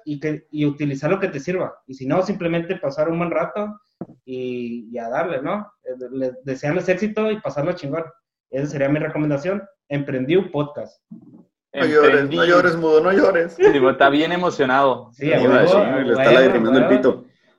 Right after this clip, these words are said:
Speaker 1: <laughs> Ah, y antes de que se me olvide,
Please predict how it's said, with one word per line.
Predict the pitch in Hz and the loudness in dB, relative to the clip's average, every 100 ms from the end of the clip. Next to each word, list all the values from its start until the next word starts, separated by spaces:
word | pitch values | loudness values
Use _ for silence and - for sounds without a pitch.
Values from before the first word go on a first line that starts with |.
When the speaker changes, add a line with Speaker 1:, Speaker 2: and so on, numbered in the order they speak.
| - | -18
Speaker 1:
<laughs> | 147 202 - 202 - 202 - - - - _ - | -2 0 2 0 0 -4 -6 -14 -18 -20 _ -10
Ah, | - 185 202 | 0 2 4
y | 175 180 | 2 4
antes | 165 165 214 | 4 4 2
de | |
que | 208 | 2
se | 202 | 4
me | |
olvide, | 190 196 208 208 - | 6 6 6 2 -4